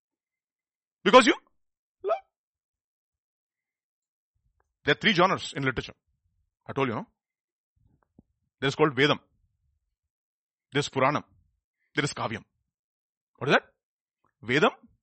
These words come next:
Puranam, Kavyam. Vedam means law. We have the law. Puranam means story. We have the story. And Kavyam means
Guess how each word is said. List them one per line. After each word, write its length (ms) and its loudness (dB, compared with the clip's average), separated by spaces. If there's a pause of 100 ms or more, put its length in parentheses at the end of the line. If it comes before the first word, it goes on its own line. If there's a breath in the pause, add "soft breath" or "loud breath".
(380)
Puranam, 340 0 (420)
Kavyam. 260 -8 (1600)
Vedam 240 2
means 340 -6 (420)
law. 280 4 (1500)
We 80 0
have 100 6
the 80 2
law. 160 -4 (800 soft breath)
Puranam 300 6
means 160 -2
story. 300 4 (760)
We 80 -2
have 120 4
the 80 0
story. 280 -6 (800)
And 120 -12
Kavyam 320 0
means 360 -10